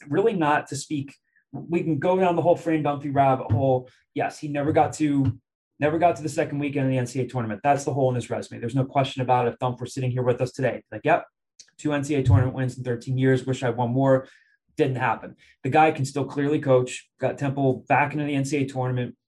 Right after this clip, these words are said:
a year, uh, or, you know, in his second season after taking over for John Chaney. He can coach, he can X and O,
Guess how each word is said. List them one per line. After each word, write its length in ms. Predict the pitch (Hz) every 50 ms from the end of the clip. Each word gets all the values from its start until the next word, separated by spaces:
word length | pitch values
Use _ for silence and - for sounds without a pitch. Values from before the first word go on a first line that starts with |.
| _ _
a 60 | 120
year, 600 | 127 120 113 123 131 135 135 143 143 143 143 143 - _ _ _ _ _ _
uh, 360 | 120 123 120 113 110 113 113 -
or, 340 | 120 123 120 117 117 113 - 123 - -
you 100 | 131 120
know, 260 | 110 110 110 110 - _ - - -
in 140 | 120 147 143
his 220 | 143 139 135 -
second 280 | - 175 165 - 185 151
season 500 | - - 151 135 131 151 170 170 160 - -
after 280 | 120 127 127 - 135 123
taking 300 | - 135 135 135 135 123
over 380 | 123 120 113 131 131 127 - - - - - - _ - _
for 80 | 151 139
John 260 | 139 147 131 127 123
Chaney. 520 | 120 - 156 156 156 135 123 123 120 - _ _ _ _
He 120 | 113 113
can 140 | 113 - 151
coach, 400 | 135 - - - 95 - - - -
he 180 | 117 131 131
can 140 | 131 139 135
X 220 | 131 120 - -
and 100 | 135 131
O, 380 | 131 131 127 123 120 120 120